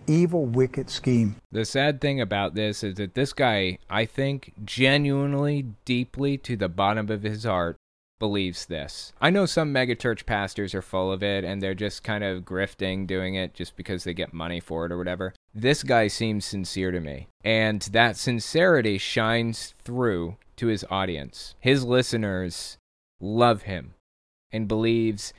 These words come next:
Speaker 2: he has special insight into these matters that they don't have, special knowledge that they don't have access to.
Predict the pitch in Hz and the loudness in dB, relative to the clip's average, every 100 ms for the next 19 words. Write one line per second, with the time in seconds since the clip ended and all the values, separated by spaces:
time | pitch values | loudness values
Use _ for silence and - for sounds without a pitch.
0 | - - 110 104 92 - - - 113 - | -12 -2 2 2 0 -6 -6 0 0 2
1 | 113 110 95 - 113 110 - 101 90 85 | 0 0 -4 -6 -4 -2 -2 0 0 -2
2 | 104 101 104 95 92 - 92 90 90 90 | -4 -6 -4 -2 -4 -4 -4 -2 -4 -4
3 | - 98 87 95 104 101 98 92 98 92 | -6 -6 -6 -2 -2 0 -2 -4 -6 -6
4 | 80 - - 110 - 113 107 104 101 90 | -6 -8 -2 -2 0 -2 -2 0 0 0
5 | 73 71 - - _ - 92 - 113 113 | -4 -10 -16 -18 _ -10 -8 0 2 2
6 | 101 107 98 95 - - 87 - - - | 0 -2 -2 -2 -4 -4 -4 -4 -12 -8
7 | 82 | -8